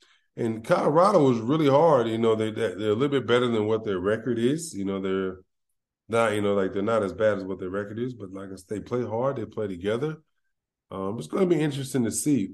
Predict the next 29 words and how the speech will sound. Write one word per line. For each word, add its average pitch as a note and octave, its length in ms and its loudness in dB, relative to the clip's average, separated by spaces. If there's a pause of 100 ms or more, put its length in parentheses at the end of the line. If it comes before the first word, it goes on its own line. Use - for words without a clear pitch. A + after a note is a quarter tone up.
That A#2 320 2
game, G#2+ 520 0
Jaime G2+ 420 -2
had F#2+ 180 0
went F#2 220 -2
off, A2 440 2
you F#2 80 -10
know, F#2 200 -4
he F#2 100 -2
had E2 180 -4
twenty-three F2+ 500 -8
points F#2 440 -4
and E2+ 140 -14
thirteen F2+ 420 -8
rebounds. F2 560 -6 (400)
He G#3 80 -4
was A3+ 140 2
aggressive. G3 420 4
Like A#2 160 -2
I A#2 60 0
said, C3+ 200 -2
he C3 120 2
was C#3+ 120 -2
aggressive. B2+ 460 -2
Clark B2+ 300 -2
was A2 120 -8
aggressive, G#2+ 440 -4
had G2 140 -4
eighteen G#2+ 580 -6